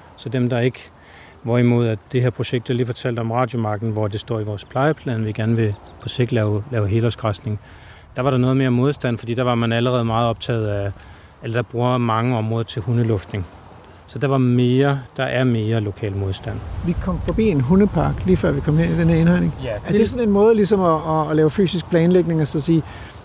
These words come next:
Speaker 2: "Her har vi så hundeluftning, og her har vi så naturen"?
Speaker 1: Ja. Og man må ikke have løs hund i det her område,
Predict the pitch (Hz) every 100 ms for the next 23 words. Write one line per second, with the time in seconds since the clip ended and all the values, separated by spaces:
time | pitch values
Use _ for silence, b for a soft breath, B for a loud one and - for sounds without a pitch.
0 | B - 254 196 196 160 160 170 247 226
1 | 190 202 196 175 139 180 143 147 135 139
2 | 135 131 147 143 127 - - 110 - -
3 | - 135 143 165 170 170 151 143 160 143
4 | - 160 135 131 120 143 147 123 139 131
5 | 131